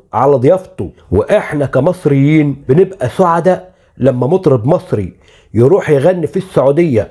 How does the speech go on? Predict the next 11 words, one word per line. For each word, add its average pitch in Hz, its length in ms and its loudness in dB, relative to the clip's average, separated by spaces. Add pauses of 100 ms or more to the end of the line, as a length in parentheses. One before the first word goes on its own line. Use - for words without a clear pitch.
أو 123 100 2
في - 240 -2
أي 196 240 2
بلد 180 260 0
عربي 147 520 -2
ويكون 131 320 2
محبوب، 170 600 -2 (200)
لكن 170 440 0 (100)
مش 208 280 0
لدرجة 202 520 2 (180)
إنك 202 240 0